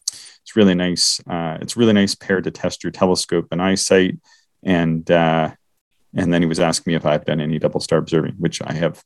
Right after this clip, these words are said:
I have not re-, I've done some, but I, I don't wanna say that I've done any sort of real double star observing. I've set up some doubles for observing to write about, and I've written about those ones, uh, just for comprehensive, um, observations of, like, a constellation or something like that,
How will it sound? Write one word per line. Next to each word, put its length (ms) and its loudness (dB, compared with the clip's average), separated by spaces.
I 60 6
have 120 4
not 300 2
re-, 420 -6
I've 220 2
done 220 2
some, 340 -4
but 240 0
I, 200 0
I 100 2
don't 140 2
wanna 120 0
say 220 -2
that 120 -2
I've 180 -4
done 160 0
any 260 -6
sort 220 -2
of 100 -6
real 220 -4
double 260 0
star 200 -2
observing. 380 -6
I've 120 -10
set 180 2
up 160 0
some 160 -4
doubles 500 2
for 320 6
observing 1000 -2
to 120 -10
write 240 4
about, 280 4
and 100 -10
I've 140 -8
written 160 -2
about 280 -2
those 280 2
ones, 340 0
uh, 200 -4
just 280 -4
for 180 2
comprehensive, 960 0
um, 540 0
observations 680 2
of, 140 -4
like, 220 -4
a 260 -4
constellation 640 0
or 40 -6
something 220 -6
like 160 -6
that, 220 -2